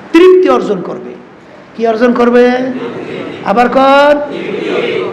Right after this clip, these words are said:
খুব মজা পাইবে। অন্য মেয়েদেরকে তাকাইয়া খুব মজা পাইবে,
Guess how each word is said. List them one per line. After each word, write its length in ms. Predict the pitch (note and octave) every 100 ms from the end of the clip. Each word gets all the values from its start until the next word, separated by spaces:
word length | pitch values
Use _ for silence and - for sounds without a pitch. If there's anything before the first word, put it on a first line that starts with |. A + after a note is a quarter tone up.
| -
খুব 140 | C4+
মজা 300 | B3+ B3+ A3
পাইবে। 340 | G3+ F#3 D#3+ - - - - - - - - - - - -
অন্য 300 | F#3 A3+ A3+
মেয়েদেরকে 560 | A3+ A#3 A#3 A#3+ A#3 A3+
তাকাইয়া 480 | G#3 A3 G#3 F#3+ - - -
খুব 160 | - D4
মজা 240 | C4 A#3
পাইবে, 320 | A3 G3+ F3